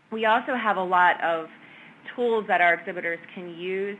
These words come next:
to help them reach out to those attendees and make those connections.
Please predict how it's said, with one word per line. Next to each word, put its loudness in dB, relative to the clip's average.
to -6
help -4
them -2
reach -10
out 2
to -10
those -6
attendees -12
and -12
make -12
those -8
connections. -8